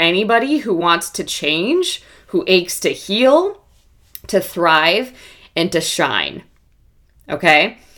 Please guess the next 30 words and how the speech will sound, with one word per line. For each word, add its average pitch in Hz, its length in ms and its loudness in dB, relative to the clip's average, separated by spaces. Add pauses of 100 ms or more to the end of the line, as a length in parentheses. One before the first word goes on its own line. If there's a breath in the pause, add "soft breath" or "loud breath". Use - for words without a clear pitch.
(140)
Something 277 340 0
that 226 100 4
I 180 100 8
do 196 280 0
to 156 80 6
help 175 240 -2
people 175 320 -2
discover 156 640 0
freedom, 156 460 -2
I 139 100 2
do 165 240 2
a 156 80 4
lot 151 540 2
of 143 180 -2
work 147 300 -2
one-on-one 139 540 -2
with 160 120 -8
people. 190 280 -2
That's 156 160 -2
some 170 160 -2
of 151 120 -8
where 156 140 2
the 143 100 -2
most 143 240 -6
impactful 143 600 -8
work 143 200 -2
happens, 180 500 -4
when 160 80 -8
we're 143 120 0
working 143 380 -4